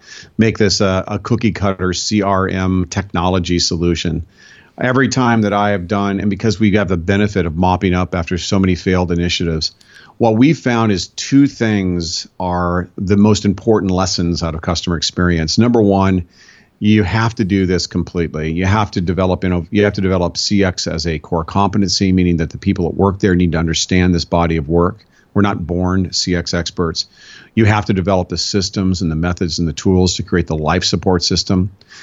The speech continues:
But what I found is the overwhelming majority of organiz-, organizations see this as a short-term initiative. Really, the better way to say it is they see it as a bumper sticker.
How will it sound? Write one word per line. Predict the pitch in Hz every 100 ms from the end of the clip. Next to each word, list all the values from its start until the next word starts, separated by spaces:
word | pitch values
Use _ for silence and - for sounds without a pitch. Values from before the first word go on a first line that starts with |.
| - -
But | 104
what | 113
I | 120
found | 120 113 110 101
is | 90
the | 95
overwhelming | 95 90 87 95 113 120
majority | 104 90 95 98
of | 92
organiz-, | 85 92 95 90 80 -
organizations | 98 90 90 87 82 80 82 -
see | 104 95
this | 92 85 85
as | 82 76
a | 82 78
short-term | 73 110 101 101 107 98
initiative. | 87 90 - 92 87 82 - - -
Really, | 165 147
the |
better | 95 95 107
way | 104 98
to |
say | 95 101
it | 95
is | 92 90
they | 92
see | - 95
it | 90
as | 82
a | 87
bumper | 76 80 73
sticker. | 80 - 78 73 76